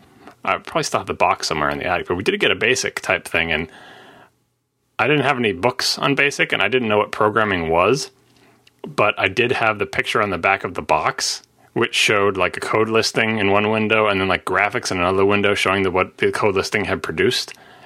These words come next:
And of course, the code listing, you know, there was a scroll bar, so you couldn't see the whole code listing. But, like, I would stare at that thing trying to divine what the rest of the program could possibly be. And of course, you know,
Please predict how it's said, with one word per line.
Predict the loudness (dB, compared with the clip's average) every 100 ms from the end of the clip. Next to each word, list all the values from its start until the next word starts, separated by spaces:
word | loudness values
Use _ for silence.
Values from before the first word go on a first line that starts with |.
| -4
And | -4
of | 0
course, | 0
the | 0
code | 0 0
listing, | 0 0 -2
you | -2
know, | -2
there | -2
was | -2
a | -2
scroll | 0 0
bar, | 0 -2
so | -2
you | 0
couldn't | 0 2
see | 0
the | 2
whole | 0 0
code | -2 -4
listing. | -4 -6 -8 -4
But, | 0
like, | 0 2
I | 2
would | 2
stare | 2 2 2
at | 2
that | -2 -2
thing | -2 0
trying | 0 0
to | 0
divine | -2 0 2 4 2 0 -4
what | -2 -2
the | 0
rest | -2 0
of | -2
the | 0
program | 2 4 4
could | 2 2
possibly | 2 0 0 0
be. | 2
And | 0
of | 0
course, | 0 2
you | 0
know, | -2